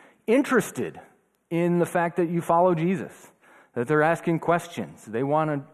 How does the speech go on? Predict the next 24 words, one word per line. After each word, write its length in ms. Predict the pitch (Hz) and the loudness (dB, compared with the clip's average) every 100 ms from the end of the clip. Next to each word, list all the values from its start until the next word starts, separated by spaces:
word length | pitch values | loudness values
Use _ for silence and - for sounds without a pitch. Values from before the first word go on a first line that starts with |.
| - - _ | -20 -20 _
they 60 | 147 | -4
wanna 140 | 180 | -2
know 140 | 180 180 | 0 2
what 140 | 185 | 2
it 80 | 151 | 2
looks 340 | 156 170 - | 0 -4 -4
like 240 | 143 104 - | -4 -4 -8
for 200 | - 107 | -10 -6
you. 240 | 113 110 | -6 -6
You 120 | 113 113 - _ - | -10 -18 -20 _ -14
know, 100 | 139 | -8
why 180 | 117 185 | -4 -4
do 60 | |
you 80 | 190 | -4
pray? 380 | 190 131 151 92 | -4 -2 0 -2
Why 180 | 80 117 | -6 -8
do 80 | 170 | -8
you 80 | |
go 120 | 151 143 | -6 -6
to 100 | 135 | -8
church? 360 | - 135 123 - - - - - _ _ _ | -4 -4 -4 -10 -20 -20 -20 -20 _ _ _
Um, 480 | 120 110 98 95 95 - _ _ _ _ _ _ _ _ _ - | -6 -4 -4 -6 -10 -14 _ _ _ _ _ _ _ _ _ -14
what 120 | 117 | -10
is, 300 | 147 135 - | -8 -10 -18